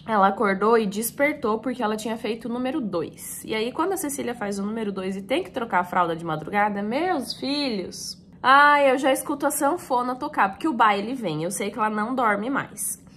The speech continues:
E aí eu falei, "Ah, então vamos, vamos escolher as batalhas que a gente quer lutar." Troquei a fraldinha dela, óbvio, né?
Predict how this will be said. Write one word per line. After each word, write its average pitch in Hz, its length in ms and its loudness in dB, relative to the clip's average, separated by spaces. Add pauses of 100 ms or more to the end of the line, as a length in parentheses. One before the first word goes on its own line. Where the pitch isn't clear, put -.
(400)
E 226 80 -4
aí 226 240 6
eu 254 80 2
falei, 247 220 0
"Ah, 165 220 4 (480)
então 349 440 2
vamos, 247 500 2
vamos 233 260 -2
escolher 226 400 -2
as 208 80 0
batalhas 202 420 -2
que - 80 -6
a - 20 -2
gente 175 200 -8
quer 175 140 -6
lutar." 208 300 -6 (360)
Troquei 226 260 2
a 180 80 6
fraldinha 170 420 0
dela, 160 320 6
óbvio, 175 440 0
né? 214 160 -4